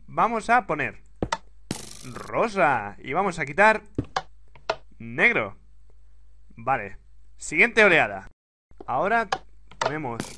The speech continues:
un pistón en el data value seis. Ay, déjame pasar, tela de araña. Data value seis. Eh, ponemos un pistón pegajoso. También vale el otro, pero,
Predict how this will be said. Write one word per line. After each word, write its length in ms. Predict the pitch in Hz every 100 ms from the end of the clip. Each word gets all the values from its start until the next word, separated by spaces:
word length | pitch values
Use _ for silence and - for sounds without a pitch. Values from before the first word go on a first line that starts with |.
| -
un 420 | 143 147 147 147 139
pistón 560 | 156 - 175 170 165
en 200 | - 131
el 260 | 127 127 127
data 260 | 147 143 147
value 280 | 151 175 165 -
seis. 600 | - 165 190 220 - - - -
Ay, 160 | 135 151 -
déjame 320 | - 104 -
pasar, 280 | 120 170 170 - - - -
tela 180 | - 107
de 80 | 104
araña. 320 | 160 151 90 - -
Data 360 | - 120 120 131
value 220 | 131 131
seis. 440 | 131 185 233 - - - - - - - - -
Eh, 360 | 117 110 107 107
ponemos 540 | 107 131 131 107 - -
un 200 | 123 127
pistón 500 | 127 131 170 156 110 - - -
pegajoso. 720 | 117 127 135 208 202 214 - -
También 260 | 135 165 196
vale 200 | 196 190
el 60 |
otro, 360 | 208 180 180 - - - - - -
pero, 720 | 127 123 123 120 120 117 117